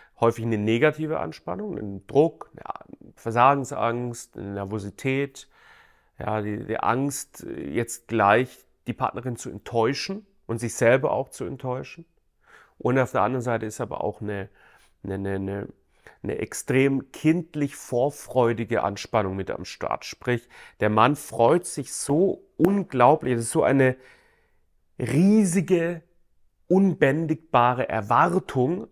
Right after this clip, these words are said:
auf Erregung und auf Zärtlichkeit mit diesem tollen Wesen, mit dieser Frau am Start, dass der Mann einfach relativ stark überstimuliert ist. Und das sind einfach zwei Faktoren, die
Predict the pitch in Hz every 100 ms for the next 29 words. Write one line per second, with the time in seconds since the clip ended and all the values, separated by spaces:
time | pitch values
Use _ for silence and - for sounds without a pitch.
0 | - 110 113 113 - - _ _ _ -
1 | 117 113 151 180 160 156 151 143 120 113
2 | - - - - 135 156 - 131 - 131
3 | 120 117 - 110 107 - 98 - - _
4 | - 131 147 151 127 127 143 143 135 107
5 | 104 110 - - 120 156 165 - - 110
6 | 113 - - 110 - - _ 120 - 135
7 | 117 113 120 151 101 - 104 120 120 147
8 | 143 - 113 - - 104 117 131 _ _
9 | _ - 165 151 147 - - 131 117 104
10 | 95 92 - 87 - - _ _ - -
11 | - - 135 139 139 165 101 131 - -
12 | 110 120 156 139 - - 131 147 139 113
13 | 131 - _ - - _ _ _ 131 131
14 | 135 131